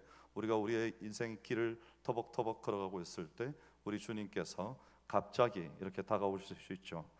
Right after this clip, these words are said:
그래서 물으실 수 있습니다. 아마도 그 분위기가, 그 뉘앙스가 "너 무엇 때문에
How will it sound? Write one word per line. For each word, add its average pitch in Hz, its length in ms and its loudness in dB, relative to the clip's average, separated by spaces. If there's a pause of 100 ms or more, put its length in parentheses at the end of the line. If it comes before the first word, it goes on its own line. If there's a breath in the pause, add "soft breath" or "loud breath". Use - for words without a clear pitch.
(340 loud breath)
그래서 117 340 6
물으실 123 400 -2
수 - 120 -6
있습니다. 98 500 -4 (300 loud breath)
아마도 127 420 6
그 131 220 0
분위기가, 101 600 -4
그 - 100 0
뉘앙스가 101 720 0 (460 loud breath)
"너 113 220 4
무엇 110 460 2
때문에 110 480 0